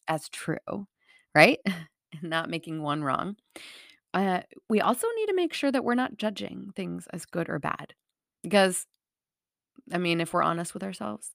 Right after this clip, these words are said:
think back. You can think back to something in your life that at the moment you thought was bad,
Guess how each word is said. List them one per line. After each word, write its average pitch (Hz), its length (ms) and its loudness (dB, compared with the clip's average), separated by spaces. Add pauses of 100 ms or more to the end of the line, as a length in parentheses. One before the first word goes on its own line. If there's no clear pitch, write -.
think 202 220 -4
back. 190 220 2
You 190 100 -6
can 262 140 -4
think 208 200 -6
back 185 220 2
to 165 100 -8
something 160 280 -8
in 170 80 -2
your 160 80 -2
life 151 200 -2
that 156 140 0
at 156 100 -6
the 170 60 -8
moment 165 420 -4 (300)
you 160 140 -2
thought 151 200 0
was 156 160 -6
bad, 151 440 2